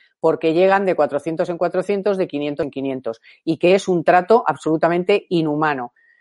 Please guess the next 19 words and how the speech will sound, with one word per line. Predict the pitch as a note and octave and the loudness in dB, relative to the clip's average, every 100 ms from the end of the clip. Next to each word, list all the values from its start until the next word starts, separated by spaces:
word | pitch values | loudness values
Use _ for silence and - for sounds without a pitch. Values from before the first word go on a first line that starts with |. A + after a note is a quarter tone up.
| _ | _
O | C#3 | -10
sea, | C#3 D#3 C#3 | 0 2 2
este | D#3+ D#3 F#3 | 0 2 2
partido, | F3 D3+ - B3 A3 D3 | 2 0 2 4 4 4
¿no? | E3+ D#4 | 2 4
El | D3+ C3 B2+ | 2 2 0
gobierno, | B2+ D3 G#3 B3+ D#3+ B2 A#2+ | 0 4 4 4 0 -2 -4
con | - C#3 | -8 -4
dos | D#3 - | -2 0
partidos | D#3 - G#3 B3 E3+ - | -2 0 2 4 4 2
que | C#3+ C3 C3+ | 0 0 0
son | - E3 F3+ | 0 0 0
de | D#3+ | 2
los | D3 C#3+ | 2 2
derechos | C#3+ D3+ F#3+ F#3+ | -2 0 -2 0
humanos, | D#3+ C#3+ D3+ G3 F#3 D#3+ D#3+ | 0 2 2 2 2 2 2
de | D#3 | 2
la | D3+ | 2
humanidad, | D3 C#3+ C#3+ C#3 C3 D3+ F3+ F#3+ | 0 -2 -4 -2 2 4 4 2